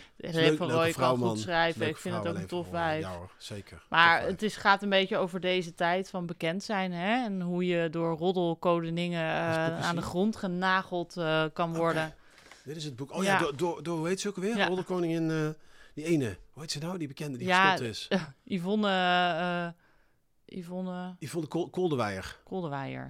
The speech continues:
Speaker 1: Ja.
Speaker 2: Ja, hè,
Speaker 1: Oh,
Speaker 2: hè.
Speaker 1: daar gaat dit boek over. Oh, en daar gaat
Speaker 2: En
Speaker 1: het
Speaker 2: hier
Speaker 1: over
Speaker 2: heet de
Speaker 1: Juice.
Speaker 2: roddelkoningin dan, eh,
Speaker 1: Het is geen reclame,
Speaker 2: Angel.
Speaker 1: dit, dames en heren. Angel.
Speaker 2: Ja.
Speaker 1: Of Angel.
Speaker 2: Ja, dat is, dat, dat is
Speaker 1: Jij hebt
Speaker 2: zelf
Speaker 1: meestal
Speaker 2: ter
Speaker 1: de neiging
Speaker 2: invulling.
Speaker 1: Ja, we zijn in Spanje, dus Angel.
Speaker 2: <laughs> Ja,
Speaker 1: Angel.
Speaker 2: het is wel Angel nu.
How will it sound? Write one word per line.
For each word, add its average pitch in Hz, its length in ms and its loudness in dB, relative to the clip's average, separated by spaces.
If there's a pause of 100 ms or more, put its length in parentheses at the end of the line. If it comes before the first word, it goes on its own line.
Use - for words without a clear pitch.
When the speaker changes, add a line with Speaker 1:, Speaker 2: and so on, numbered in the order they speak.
Speaker 1:
Ja. - 80 -14 (100)
Speaker 2:
Ja, 143 140 -8 (140)
hè, 160 160 -8
Speaker 1:
Oh, 156 60 -8
Speaker 2:
hè. 143 60 -6
Speaker 1:
daar 180 100 -8
gaat 175 160 -10
dit 135 140 -12
boek 160 200 -10
over. 101 260 -12
Oh, 120 100 -14
en 107 360 -12
daar 147 100 -8
gaat - 40 -12
Speaker 2:
En 160 60 -4
Speaker 1:
het 180 100 0
Speaker 2:
hier 220 200 6
Speaker 1:
over 208 120 4
Speaker 2:
heet 196 140 4
de 208 60 2
Speaker 1:
Juice. 190 160 6
Speaker 2:
roddelkoningin 190 800 4
dan, 170 320 2
eh, 165 140 0
Speaker 1:
Het 165 100 -4
is - 40 -12
geen 170 160 0
reclame, 175 280 2
Speaker 2:
Angel. 151 160 4
Speaker 1:
dit, 139 120 -4
dames 98 260 -6
en 98 60 -12
heren. 95 160 -12
Angel. 120 500 -6 (160)
Speaker 2:
Ja. 175 320 -6
Speaker 1:
Of 143 80 -14
Angel. 104 520 -6 (240)
Speaker 2:
Ja, 156 340 -10
dat 143 180 -16
is, 156 120 -16
dat, - 380 -14
dat - 180 -16
is - 140 -16
Speaker 1:
Jij 127 100 -4
hebt - 20 0
Speaker 2:
zelf 123 100 -2
Speaker 1:
meestal 127 240 -4
Speaker 2:
ter 127 100 -4
Speaker 1:
de 123 60 -6
neiging 135 260 -4
Speaker 2:
invulling. 151 280 -6
Speaker 1:
Ja, 127 60 -4
we 127 60 -6
zijn 143 120 -2
in 139 60 -6
Spanje, 113 280 -8
dus 107 140 -8
Angel. 104 440 -10 (100)
Speaker 2:
<laughs> 185 220 0
Ja, 156 120 0 (200)
Speaker 1:
Angel. - 340 -6
Speaker 2:
het - 140 -4
is 190 140 2
wel 185 200 0
Angel 170 500 -2
nu. 160 120 -6